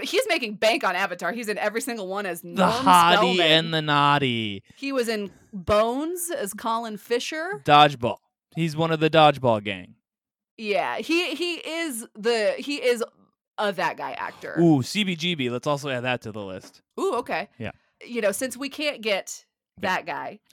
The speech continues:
Speaker 2: I just say that not as a, as a fix, but as a vibe of what we're talking
Speaker 1: Sure,
Speaker 2: about.
Speaker 1: yeah,
Speaker 2: Yeah.
Speaker 1: yeah, yeah, yeah. I just don't buy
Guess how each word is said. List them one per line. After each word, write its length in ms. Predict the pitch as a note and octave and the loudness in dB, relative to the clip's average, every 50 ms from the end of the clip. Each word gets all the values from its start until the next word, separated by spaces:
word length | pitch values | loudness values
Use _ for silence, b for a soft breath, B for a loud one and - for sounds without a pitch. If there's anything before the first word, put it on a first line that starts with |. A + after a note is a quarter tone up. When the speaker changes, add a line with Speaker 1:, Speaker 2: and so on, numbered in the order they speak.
| _ - | _ 4
Speaker 2:
I 160 | F#3+ G#3+ A3+ | 4 4 4
just 200 | F#3 G3+ G3 - | 2 0 -2 4
say 200 | - G3 F#3+ F3+ | 6 6 6 8
that 220 | F3 F3 E3+ E3+ | 6 6 4 4
not 220 | E3+ E3 E3 E3 D#3+ | 4 4 4 6 4
as 140 | D#3 D3 D#3 | 4 2 0
a, 100 | E3 - | 2 2
as 120 | D#3 D#3 D3+ | 2 2 2
a 60 | D3 | 0
fix, 320 | - - D3 C3+ B2+ - - | -2 0 0 0 0 0 -4
but 140 | C#3 C3+ | -4 -2
as 180 | C3 B2+ B2 A#2+ | 0 0 0 0
a 100 | B2+ B2 | -2 -2
vibe 420 | A#2 A#2 A#2 A#2 A#2 A2+ A2+ A2 | 0 2 2 4 4 2 2 -2
of 80 | G#2+ A2 | -6 -8
what 140 | A2+ G#2 G2+ | -8 -6 -4
we're 100 | A2 G#2+ | -4 -2
talking 360 | - B2 G#2+ F#2+ - - - | 0 0 -2 -2 -4 -6 -4
Speaker 1:
Sure, 200 | - - D#4+ C#4 | 0 2 2 2
Speaker 2:
about. 100 | G#3 G3 | 2 2
Speaker 1:
yeah, 80 | A3+ B3+ | 2 2
Speaker 2:
Yeah. 40 | B3 A#3+ A#3 A#3 | 2 4 2 2
Speaker 1:
yeah, 80 | A3+ A3+ A3 G#3+ | 2 0 0 -2
yeah, 40 | |
yeah. 160 | G#3 F3+ D3 - B B B B B - | -2 -2 -4 -6 B B B B B 0
I 180 | A#3+ C4+ C#4+ C#4 | 0 0 2 0
just 260 | C4+ D#4+ D4+ A#3 G#3 | -2 -4 -4 -2 0
don't 240 | B3 B3 A#3+ - F#3 | 2 2 2 0 2
buy 280 | A3 G3 G3 G3 - | 2 2 2 2 0